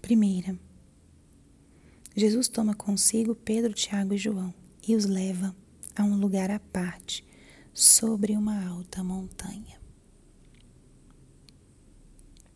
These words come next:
O primeiro aspecto que pode nos iluminar é como Jesus chama seus íntimos, seus amigos, e os leva a um lugar à parte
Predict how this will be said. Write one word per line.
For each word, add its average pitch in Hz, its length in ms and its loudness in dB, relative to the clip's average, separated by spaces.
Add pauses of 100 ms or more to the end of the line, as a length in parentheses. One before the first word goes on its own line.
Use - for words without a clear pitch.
(1500)
O - 60 -20
primeiro 220 320 2
aspecto 202 440 -4
que 208 120 -6
pode 202 280 -2
nos 196 200 -2
iluminar 196 480 -2
é 202 40 -6
como 208 300 -2
Jesus 208 460 0
chama 190 340 -2
seus 190 380 -2
íntimos, 202 840 -4
seus 196 300 -6
amigos, 185 680 -2 (880)
e 240 80 0
os 214 120 2
leva 190 280 -2
a 190 40 -4
um 190 100 -6
lugar 190 260 -4
à 190 80 -4
parte - 720 -14